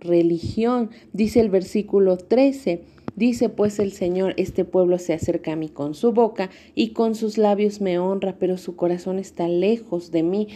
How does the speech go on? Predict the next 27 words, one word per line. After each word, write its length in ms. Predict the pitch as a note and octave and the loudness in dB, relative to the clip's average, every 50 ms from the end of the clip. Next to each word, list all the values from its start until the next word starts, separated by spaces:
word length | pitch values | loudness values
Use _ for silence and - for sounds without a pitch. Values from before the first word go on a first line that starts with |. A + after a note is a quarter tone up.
| - - - | -20 -12 -6
Es 160 | G3+ G#3+ G3+ | -6 -2 0
decir, 280 | A#3 A3 A3 A#3+ A3+ A3+ | 0 0 2 0 0 2
cuando 280 | A3 G#3 G3+ G3 G3+ | 2 0 2 2 2
había 300 | G3+ G3+ G#3 A3 A3 A3 | 2 2 2 2 0 2
un 180 | A3 A3 A3+ A3 | 0 -2 -2 -4
sacrificio 840 | G#3+ - G3+ F#3 F#3+ - F#3 F#3 F3+ - A#3+ C4 C#4+ C#4 - - G3+ | -6 -6 -6 -6 -4 0 -2 -2 0 0 0 0 0 0 0 -2 -2
en 100 | F#3+ F3+ | 0 0
el 160 | E3+ E3 E3 | 0 -2 -2
templo, 400 | - E3+ E3 D#3 D#3 - E3 D#3+ - - - - - | 0 -2 -2 -2 0 -2 -2 -2 -2 -10 -20 -14 0
mucha 480 | - A3 C4 C#4 C#4+ C#4+ C#4+ - D4 C4+ | 4 6 6 6 6 4 4 2 0 0
gente 400 | - - B3 A3 A3 G#3 G#3 G#3 | 0 -2 -2 -2 0 0 -2 -2
se 180 | G3+ - G3 | 0 0 -2
reunía 580 | F3+ E3+ E3+ E3+ E3 E3+ E3+ F3 F3 F3 E3+ E3 | 0 0 0 0 0 2 0 0 0 2 0 0
ahí 260 | D#3 D3+ D#3+ E3 E3 - - - _ - | 2 2 0 0 -2 -6 -16 -20 _ 0
y 140 | G#3+ G#3+ G#3 | 4 4 4
entonces 480 | G#3 G3+ G#3 A3 G#3+ A3 A3 A3 G#3+ - | 4 4 0 0 2 2 0 0 0 0
Isaías 720 | A3 A#3 G#3+ - - A3+ G#3+ A3 A#3 B3+ C4 C4 B3+ - | 0 0 0 0 0 0 0 0 0 0 0 0 0 -2
está 340 | G3 - - - G#3 G3+ G3+ | -4 -6 -4 -2 0 0 0
dando 460 | G3 G#3 G#3 G#3+ A3+ A3 G3 F3+ - | 0 0 0 2 0 2 0 0 2
esta 380 | - F#3+ G3 G3 - G#3 F#3 - | 2 0 0 0 -2 -4 -2 -2
profecía 640 | - E3+ - - E3 E3 - - E3 D3+ C#3 D#3+ - - - - - - | -4 -6 -4 -4 -4 -4 -4 -2 -2 -2 -2 -4 -8 -14 -20 -20 -4 4
y 100 | G3+ G#3+ | 6 6
está 300 | G#3+ G#3+ - A#3+ A#3+ A3+ | 6 4 2 -2 -2 0
diciéndoles, 760 | B3 A#3 A3 - - A3+ A#3 A#3 A3 G3 F3 E3+ F3 E3+ - | -2 -2 -4 -4 -4 -4 -4 -2 -2 -2 -2 -2 -4 -6 -8
"Ustedes 520 | F3+ - - - C4+ C4+ C4+ B3 A3+ G#3+ | -14 -14 -4 2 4 6 6 6 4 0
solamente 720 | - - A3 A3 A#3 A#3 A#3 A#3 A#3 A#3+ B3 A#3+ A#3+ A3+ A3 | -2 -4 -2 0 2 2 2 2 2 2 0 2 2 0 0
tienen 420 | - G#3 G#3 G#3+ G#3+ A3 A3 G#3+ | 0 0 0 0 2 0 -2 -4